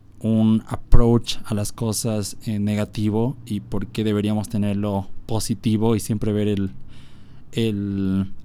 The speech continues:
upside que nos va a dar, es decir, que ver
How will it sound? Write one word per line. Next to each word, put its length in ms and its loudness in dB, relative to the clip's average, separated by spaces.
upside 440 -2
que 160 -8
nos 180 -4
va 60 -2
a 40 -2
dar, 180 -2
es 100 -2
decir, 240 -4
que 340 -6
ver 360 2